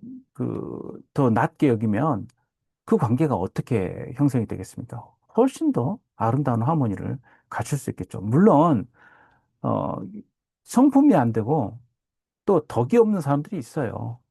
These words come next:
대우하면 그만큼 자신, 자신도 상대를,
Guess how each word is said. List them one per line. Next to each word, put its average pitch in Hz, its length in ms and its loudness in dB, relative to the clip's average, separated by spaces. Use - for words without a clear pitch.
대우하면 165 760 4
그만큼 170 540 2
자신, 135 380 0
자신도 113 760 -2
상대를, 151 760 -2